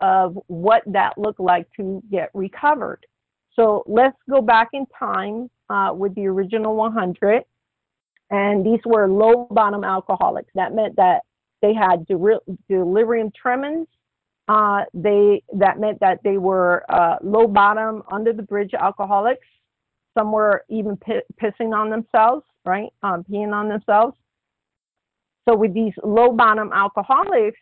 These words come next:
they would have D Ts. Now, you get through these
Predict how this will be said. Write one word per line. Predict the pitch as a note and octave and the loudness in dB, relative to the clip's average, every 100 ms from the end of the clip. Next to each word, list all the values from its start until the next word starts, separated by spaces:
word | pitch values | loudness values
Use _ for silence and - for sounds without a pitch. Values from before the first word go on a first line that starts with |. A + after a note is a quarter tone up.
| - | -8
they | G3+ | -4
would | G#3 A3 | -4 -4
have | G#3 F#3+ | -4 -6
D | G3 G#3 - | -8 -10 -4
Ts. | F#4 D#4 - _ _ _ _ _ _ - | -2 -4 -8 _ _ _ _ _ _ -2
Now, | A3+ A#3 G#3+ G#3 - _ - | 2 4 4 0 -4 _ -10
you | G#3 A3 | -6 0
get | C#4 C#4 | 0 0
through | A#3+ B3 A#3 - | -4 -4 -6 -6
these | F#3+ A3 A3 | -4 -4 -4